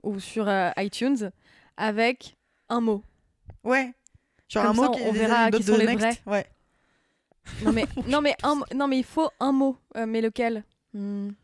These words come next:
Speaker 2: Voltige.
Speaker 1: Voltige, très bien. Commentez
Speaker 2: Voilà,
Speaker 1: voltige.
Speaker 2: dites, dites voltige si vous êtes allé jusqu'à, jusqu'ici. Qu-, on a combien d'enregistrements, Madame Rich ?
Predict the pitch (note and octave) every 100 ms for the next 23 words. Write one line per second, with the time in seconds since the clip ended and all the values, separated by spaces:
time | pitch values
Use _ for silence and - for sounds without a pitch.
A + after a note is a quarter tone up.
0 | _ _ G3 B3 D#4 - B3+ A3 F#3 E3+
1 | D#3 - - _ _ _ _ - G3 F3+
2 | - D#3 D#3+ - E3+ D#3+ E3 F#3+ F#3 F#3
3 | F3 F3+ B3+ G3 G3 C#4+ A3 C4 - -
4 | C#4+ D4+ A#3+ G#3+ G#3 G3+ A3 G#3+ - F#3+
5 | F#3 G3+ G3 - E3 - - - - -
6 | D4 D#4 G#4 B4 F#4 F4 D#4 C#4 C4+ -
7 | C4 C4 A3+ G#3 A3 -